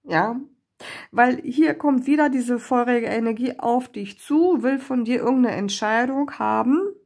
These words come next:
will dich hier herausfordern, im Positiven oder im Negativen, aber hier mit diesem Ass der Schwerter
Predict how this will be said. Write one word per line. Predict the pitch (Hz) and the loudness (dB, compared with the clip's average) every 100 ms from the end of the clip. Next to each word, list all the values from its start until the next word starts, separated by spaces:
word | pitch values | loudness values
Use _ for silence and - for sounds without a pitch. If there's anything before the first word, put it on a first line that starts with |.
| _ _ _ _ _ _ - - | _ _ _ _ _ _ -14 -4
will | 175 | 0
dich | 196 214 | 0 0
hier | 214 | 2
herausfordern, | 208 196 180 247 - 285 277 285 | 2 0 0 -2 0 2 2 2
im | 262 | 0
Positiven | 247 226 233 254 262 254 | -2 -2 -2 -2 0 0
oder | 226 233 233 | 2 0 0
im | 214 | 0
Negativen, | 226 269 277 277 269 254 | 2 2 0 -2 -2 -2
aber | - 226 220 | -2 0 -2
hier | 202 | -2
mit | 240 233 | -2 -4
diesem | 226 226 - | -6 -6 -2
Ass | 208 220 | -2 -2
der | 254 | -6
Schwerter | 233 - 208 214 226 | -8 -4 -4 -2 -6